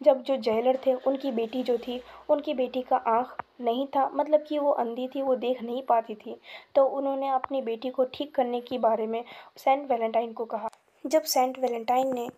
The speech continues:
जेलर की बेटी का आँख ठीक कर दिया तब जेलर की बेटी और सेंट वैलेंटाइन के अंदर प्यार और फ्रेंडशिप की एक रिलेशन जो है वो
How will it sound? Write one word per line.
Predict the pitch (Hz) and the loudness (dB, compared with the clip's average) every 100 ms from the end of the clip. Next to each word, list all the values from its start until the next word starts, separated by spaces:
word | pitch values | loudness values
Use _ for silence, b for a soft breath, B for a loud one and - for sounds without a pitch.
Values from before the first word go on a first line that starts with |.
| - | 2
जेलर | 269 285 | 4 4
की | 294 294 | 0 -4
बेटी | 254 240 240 | -2 -2 -4
का | 240 | -2
आँख | 233 - 233 240 | -2 0 -4 -4
ठीक | - 262 - | -4 -4 0
कर | 240 | -2
दिया | 214 220 247 - | 0 -4 -4 0
तब | 262 | -2
जेलर | 247 277 285 | 2 2 2
की | 285 269 | -2 -6
बेटी | 226 226 233 240 - - | -4 -4 -6 -16 -14 0
और | 247 240 | 2 2
सेंट | - 254 254 | -2 -2 -4
वैलेंटाइन | 240 233 233 247 247 _ _ | -4 -2 -2 -2 -6 _ _
के | 254 | -2
अंदर | 233 226 233 b b - | 0 -4 -6 b b 2
प्यार | 247 247 | 4 4
और | - 226 | 0 -4
फ्रेंडशिप | - 240 240 - 262 - | -2 -6 -4 -2 -4 -6
की | |
एक | - - - | -8 -8 -8
रिलेशन | 220 233 254 254 | -6 -4 -4 -4
जो | 233 | -2
है | 226 233 B B - | -2 -4 B B -4
वो | 247 247 | 0 2